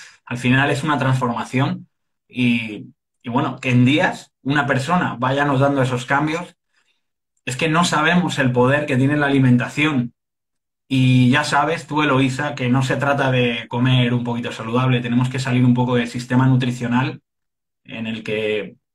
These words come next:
hemos aprendido y que, bueno, pues no, no funciona del todo, ¿no? Hay que hacer muchos cambios. Ya sabes tú que todas las personas, a todo el mundo le está funcionando a,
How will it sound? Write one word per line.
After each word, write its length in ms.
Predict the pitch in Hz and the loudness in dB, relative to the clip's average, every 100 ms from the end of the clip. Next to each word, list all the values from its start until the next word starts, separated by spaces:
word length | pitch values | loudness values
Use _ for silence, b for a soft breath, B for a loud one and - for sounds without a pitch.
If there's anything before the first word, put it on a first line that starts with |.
| _ | _
hemos 280 | 123 131 131 | 0 2 2
aprendido 580 | 131 120 117 135 156 160 | 0 0 2 2 0 -4
y 160 | 131 120 | -6 -6
que, 360 | 117 107 107 _ _ | -6 -6 -10 _ _
bueno, 280 | 127 120 120 | -2 0 -2
pues 160 | 117 120 | -4 2
no, 360 | 135 143 143 | 2 4 2
no 160 | 135 147 | 2 0
funciona 540 | 185 175 - 156 139 | 2 0 2 0 2
del 160 | 123 120 | 0 0
todo, 280 | 131 123 123 | 0 0 0
¿no? 220 | - - _ | -4 -8 _
Hay 160 | 117 | -8
que 160 | 120 135 | -2 0
hacer 340 | 127 135 139 131 | 0 2 2 2
muchos 380 | 147 135 123 - | 2 2 -2 -2
cambios. 440 | 135 160 185 190 b b b b _ | -2 -2 -4 -8 b b b b _
Ya 140 | 123 127 | -2 0
sabes 300 | 135 123 127 | 2 0 0
tú 160 | 143 | -2
que 400 | 127 120 113 - _ | 0 0 -2 -12 _
todas 260 | 147 147 135 | 0 2 2
las 120 | 131 | 0
personas, 600 | 120 - 135 127 127 - _ _ _ | -4 -2 0 0 -4 -16 _ _ _
a 200 | 113 110 | -10 -2
todo 240 | 139 143 | 0 2
el 60 | 135 | 4
mundo 260 | 131 147 123 | 4 4 2
le 60 | |
está 200 | 120 143 | 0 -2
funcionando 540 | 135 131 123 117 147 175 | 0 0 0 -2 -2 0
a, 200 | 135 | 0